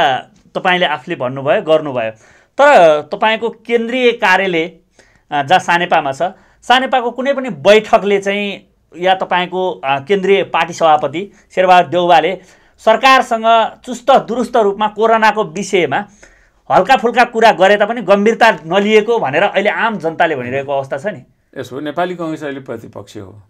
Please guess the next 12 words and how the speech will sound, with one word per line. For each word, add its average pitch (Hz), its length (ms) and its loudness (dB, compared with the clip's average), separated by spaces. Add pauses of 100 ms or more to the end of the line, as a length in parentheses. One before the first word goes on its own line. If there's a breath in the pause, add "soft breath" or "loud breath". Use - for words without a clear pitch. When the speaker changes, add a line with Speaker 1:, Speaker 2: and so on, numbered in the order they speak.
Speaker 2:
प्रतिपक्षमा 156 680 -8
राजनी-, 127 360 -8
बस्ने 120 400 -8
राजनीतिक 113 460 -12
दलले 107 380 -10 (500)
नेपाली 156 280 -4
कङ्ग्रेस 160 260 -10
केन्द्रीय 151 320 -8
समितिकै 147 500 -12
बैठक 139 340 -10
नबसे 131 400 -12
पनि 131 280 -12